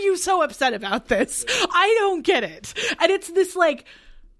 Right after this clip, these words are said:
hilarious pragmatism about sex. I also, and it's funny because her role in this and her role in The Favorite are not the same. Like, she is much more devious in how she uses sex in The Favorite. But I always think of that scene of her in The Favorite where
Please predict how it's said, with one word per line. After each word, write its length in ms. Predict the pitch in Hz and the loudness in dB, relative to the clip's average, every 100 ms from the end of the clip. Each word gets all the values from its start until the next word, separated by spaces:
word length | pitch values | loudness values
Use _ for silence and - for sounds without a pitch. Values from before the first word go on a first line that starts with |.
| _ _ _ _ | _ _ _ _
hilarious 800 | - 330 302 277 320 370 359 - | -2 0 2 2 2 2 0 -2
pragmatism 880 | - - - 359 370 359 370 370 359 | -6 0 0 0 -2 0 0 2 2
about 300 | 311 277 262 | 2 2 2
sex. 180 | 277 240 | 0 0
I 140 | 269 | 0
also, 200 | 285 320 | 2 2
and 140 | 359 359 | 0 -2
it's 120 | 359 | 0
funny 180 | 554 587 | 0 2
because 260 | 415 349 285 | 0 0 0
her 180 | 311 370 | 0 2
role 260 | 359 359 | 2 2
in 160 | 311 269 | 0 0
this 220 | 294 294 | 0 0
and 140 | 269 254 | 0 2
her 160 | 254 | 2
role 320 | 262 254 247 233 | 2 2 2 2
in 260 | 220 214 | 0 0
The 80 | 214 | 0
Favorite 320 | 285 285 226 | 0 2 2
are 80 | 214 | 2
not 300 | 220 339 427 | 2 0 0
the 80 | 196 | -6
same. 260 | - - 220 | -6 -8 -2
Like, 180 | 226 226 | 0 2
she 140 | 311 | 0
is 120 | 285 | 2
much 320 | 277 330 330 | 2 0 0
more 300 | 277 247 214 - - - - - 202 | 2 2 2 -2 -14 -18 -20 -8 0
devious 560 | 277 247 170 165 - | 2 2 -2 -4 -4
in 60 | 185 | 0
how 140 | 190 | 2
she 160 | 180 170 | 2 -2
uses 280 | 147 165 165 | -2 -4 -2
sex 300 | 165 - - | -4 -4 0
in 160 | 196 | 4
The 80 | 196 | 4
Favorite. 380 | 196 180 156 - 277 | 4 2 0 -2 0
But 100 | 285 | 4
I 80 | 302 - | 2 4
always 360 | 359 440 403 | 2 4 2
think 200 | - 302 | 0 -2
of 100 | 247 | 0
that 220 | 220 214 - | 0 0 0
scene 180 | 254 | 0
of 140 | 233 196 | 0 0
her 260 | 202 185 | 0 0
in 160 | - 202 | 0 -2
The 80 | 202 | 0
Favorite 440 | 240 233 202 175 | 2 2 2 0
where 200 | 202 196 | 2 0